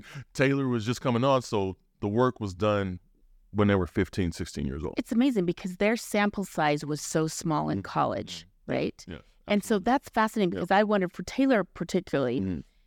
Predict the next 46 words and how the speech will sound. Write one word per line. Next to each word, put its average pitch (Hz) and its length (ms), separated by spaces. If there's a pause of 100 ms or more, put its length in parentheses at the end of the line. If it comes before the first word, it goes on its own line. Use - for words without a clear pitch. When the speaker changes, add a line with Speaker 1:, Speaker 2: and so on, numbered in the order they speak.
(140)
Speaker 2:
like, 190 220
you 202 60
look 220 180
at 208 140 (180)
his 185 240
stats - 420
in 165 120
college 214 420
and 175 180
you're 165 140
like, 160 140
"Eh, - 120 (380)
huh." 262 100
Speaker 1:
Yeah, 117 140 (220)
yeah, 101 180 (320)
yeah. 92 100
Speaker 2:
But 208 220
what 262 100
did 269 140
you 247 120
see 233 180
in 220 100
grassroots? 208 580
Like, - 120
Speaker 1:
Well, 175 100
Speaker 2:
tell 240 120
me 247 180
Speaker 1:
yeah. 220 80
Speaker 2:
what 220 140
that 196 200
looked 269 220
like. 139 120
Speaker 1:
Well, 123 120
in 113 60
grassroots, 123 440
you 113 80
saw 107 220
somebody 98 500
that 92 280 (840)
had 110 240
a 104 60
Bambi 110 500
feel 98 340
to 92 220
it. - 140 (180)
Like, 95 320